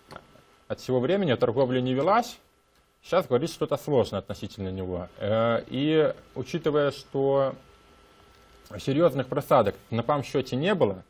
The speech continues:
о-, А П К, а учитывая, что средняя просадка по всему пам-сервису в районе сорока пяти процентов, наверное, лучше пока подождать. Можно, конечно, рассматривать его как для инвестирования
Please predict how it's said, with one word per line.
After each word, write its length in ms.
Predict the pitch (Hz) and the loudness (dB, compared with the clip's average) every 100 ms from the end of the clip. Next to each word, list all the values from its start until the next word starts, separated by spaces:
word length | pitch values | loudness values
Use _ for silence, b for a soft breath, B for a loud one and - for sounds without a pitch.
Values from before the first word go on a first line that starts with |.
| _ _ | _ _
о-, 120 | 101 - - | -12 -10 -8
А 60 | |
П 120 | - | -4
К, 260 | 120 110 85 - b b b b - | 0 0 0 -10 b b b b -4
а 180 | 104 | 0
учитывая, 440 | 120 - 151 135 127 | 0 -2 0 2 2
что 360 | - 127 123 - - | 2 2 2 0 -8
средняя 360 | - 143 135 127 | 0 0 2 0
просадка 500 | - 127 135 - 110 - - | -2 2 0 0 -8 -8 0
по 280 | 117 117 - | 2 2 0
всему 500 | - - 143 123 95 - _ _ _ | -6 -2 0 0 -2 -8 _ _ _
пам-сервису 840 | - 113 - 117 101 - 107 98 - - _ - - _ - _ - - | -2 -2 2 2 2 -4 -4 -4 -6 -18 _ -20 -20 _ -20 _ -14 4
в 40 | |
районе 260 | 127 131 120 | 6 6 2
сорока 280 | 131 120 | 0 2
пяти 200 | 123 117 | -2 -4
процентов, 540 | 131 135 - 240 247 - - | -2 -2 0 -2 -2 -6 -8
наверное, 300 | - 202 170 | -2 0 2
лучше 260 | 127 175 - | 2 -2 -4
пока 220 | 101 180 | 0 2
подождать. 480 | 180 127 110 101 85 B B B | 2 -4 0 -2 -2 B B B
Можно, 300 | 139 220 226 | 2 2 2
конечно, 360 | 180 147 139 123 | 0 0 0 0
рассматривать 600 | 123 - 147 127 120 113 | -2 0 0 2 -2 -2
его 140 | 127 117 | -2 -2
как 180 | 117 - _ b b b b b - | -2 -6 _ b b b b b -2
для 120 | 120 | 0
инвестирования 640 | 143 139 160 120 110 107 | 2 0 0 2 2 0